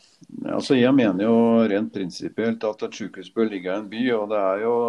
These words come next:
eh, sånn at et sykehus er kjempeviktig for lokalsamfunnet, og,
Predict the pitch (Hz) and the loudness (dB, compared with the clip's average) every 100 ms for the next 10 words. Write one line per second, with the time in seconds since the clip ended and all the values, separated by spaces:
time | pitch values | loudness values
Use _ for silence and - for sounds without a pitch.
0 | 113 110 110 113 110 104 104 101 - - | -2 -2 -4 -6 -6 -8 -8 -10 -12 -16
1 | - - - 107 101 110 110 117 - 107 | -18 -18 -10 -4 0 0 0 -4 -4 -6
2 | - 110 113 - 117 92 - 87 - - | -4 -4 -4 -4 -6 -8 -8 -10 -8 -6
3 | 113 110 107 - 92 78 104 104 101 120 | -4 -4 -6 -4 -4 -4 -6 -8 -8 -4
4 | 151 175 135 120 110 117 113 | -2 0 -2 -2 -2 -2 -2